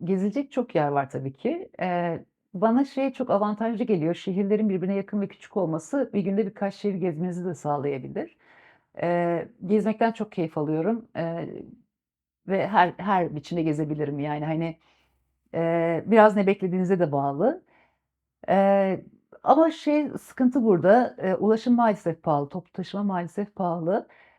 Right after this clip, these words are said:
E, ne yapıyorum? Yirmi dört saatlik bilet alıyorum mesela. İşte erken saatte çıkıp, e, birkaç şehri gezip dönebiliyorum. Yanlış hatırlamıyorsam yüz bin tane göle sahip, e, şey, e, İsveç.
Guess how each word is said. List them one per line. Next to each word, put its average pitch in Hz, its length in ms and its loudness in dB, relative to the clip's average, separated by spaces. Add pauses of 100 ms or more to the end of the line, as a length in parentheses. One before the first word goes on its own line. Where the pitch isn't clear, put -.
(120)
E, 240 220 2
ne 294 40 6
yapıyorum? 254 420 2
Yirmi 247 180 8
dört 247 160 6
saatlik 151 440 -2
bilet 147 240 -4
alıyorum 143 320 -2
mesela. 151 580 -4 (200)
İşte 196 440 -4
erken 214 340 0
saatte 147 440 -2 (220)
çıkıp, - 460 -8 (140)
e, 170 320 -2
birkaç 220 300 -2
şehri 165 540 -4
gezip 165 380 -4
dönebiliyorum. 180 800 0 (680)
Yanlış 180 260 8
hatırlamıyorsam 185 600 8
yüz 202 200 10
bin 165 120 6
tane 185 260 8
göle 180 380 8 (160)
sahip, 139 400 6 (180)
e, 135 480 0 (120)
şey, 120 320 -4
e, 147 160 4
İsveç. - 560 2